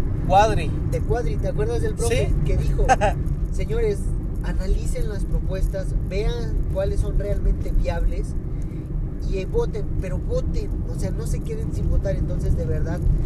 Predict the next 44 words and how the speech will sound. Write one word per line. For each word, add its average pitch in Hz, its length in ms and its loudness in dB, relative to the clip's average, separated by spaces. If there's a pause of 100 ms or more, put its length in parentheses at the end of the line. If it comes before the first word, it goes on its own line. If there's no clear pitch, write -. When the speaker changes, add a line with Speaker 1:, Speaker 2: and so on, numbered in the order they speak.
(220)
Speaker 2:
a 156 100 0
las 156 180 2
personas - 460 2
que - 80 0
nos - 140 2
escuchan, - 420 4
si - 120 0
son 139 220 0
mayores - 380 2
de - 80 0
edad, - 240 2 (460)
si 151 160 -2
tienen - 320 -2 (200)
su 151 200 0
ine - 220 6
a - 60 6
la - 120 2
mano, - 220 -2 (200)
de 147 100 6
verdad, 151 360 -2
salgan - 420 -2 (140)
a - 60 -4
votar, - 420 0 (160)
háganlo, - 420 0 (300)
no 147 300 2 (360)
por - 180 2
el - 140 4
que - 160 4
quieran, 92 460 2 (140)
cualquier - 320 2
Speaker 1:
No 160 60 2
hagan 170 180 0
Speaker 2:
partido, 151 300 0
Speaker 1:
desidia. - 240 2 (520)
Speaker 2:
menos - 340 0
por - 180 -2
los 160 260 -2
del 156 380 -4
actual, 170 320 -4 (160)
ah, 170 120 -6
no 156 120 -8
es 151 60 -8
cierto, 143 300 -6
¿verdad? - 220 -6